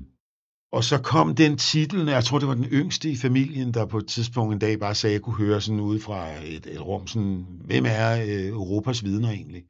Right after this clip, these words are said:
Og det var nok i virkeligheden noget andet, der blev spurgt om, men jeg skrev det ned med det samme og sagde, "Jamen, det er jo sådan en som dig."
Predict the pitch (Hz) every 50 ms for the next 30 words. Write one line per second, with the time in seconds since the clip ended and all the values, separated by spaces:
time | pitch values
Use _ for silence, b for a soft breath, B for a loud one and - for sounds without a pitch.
0 | _ _ _ _ - 82 85 87 87 85 85 82 85 92 92 - 107 104 104 104
1 | 104 98 104 101 87 87 98 113 101 101 92 92 - - 104 95 98 98 95 87
2 | 85 80 82 80 82 85 82 80 - 64 - _ 80 85 90 - - 120 110 110
3 | 120 120 117 113 120 117 107 - - 104 92 95 98 107 107 - - 98 90 80
4 | 78 80 - - 110 113 104 - 110 110 104 95 85 101 104 92 - - 76 92